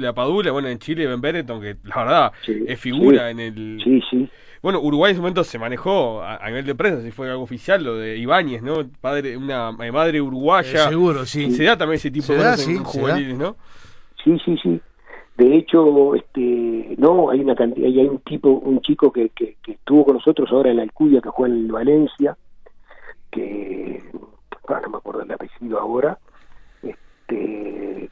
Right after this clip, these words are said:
Speaker 2: pero que es un chico que, que también que tiene edad de sub-veinte,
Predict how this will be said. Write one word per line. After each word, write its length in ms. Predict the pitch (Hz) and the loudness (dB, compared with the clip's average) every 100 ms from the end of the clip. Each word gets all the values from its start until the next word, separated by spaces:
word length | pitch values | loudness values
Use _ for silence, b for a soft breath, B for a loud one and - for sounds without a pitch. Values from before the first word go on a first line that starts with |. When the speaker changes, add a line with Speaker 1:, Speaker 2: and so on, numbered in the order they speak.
| _ | _
Speaker 2:
pero 680 | 120 107 107 107 104 98 92 | -2 -2 -4 -6 -6 -8 -10
que 140 | - 110 | -10 -10
es 120 | - | -10
un 80 | 110 | -10
chico 440 | - 131 - 120 - | -6 -4 -2 -4 -4
que, 960 | 110 101 98 95 95 92 92 90 82 - _ _ _ - - - - - - | -10 -8 -8 -8 -8 -8 -8 -8 -12 -16 _ _ _ -20 -20 -20 -20 -20 -10
que 120 | - | -8
también 280 | 107 127 147 | 2 4 4
que 120 | 127 | 2
tiene 240 | 117 113 | -2 -2
edad 80 | 113 | 0
de 80 | 110 | -2
sub-veinte, 800 | - 110 139 156 151 170 202 | -2 2 4 6 4 4 4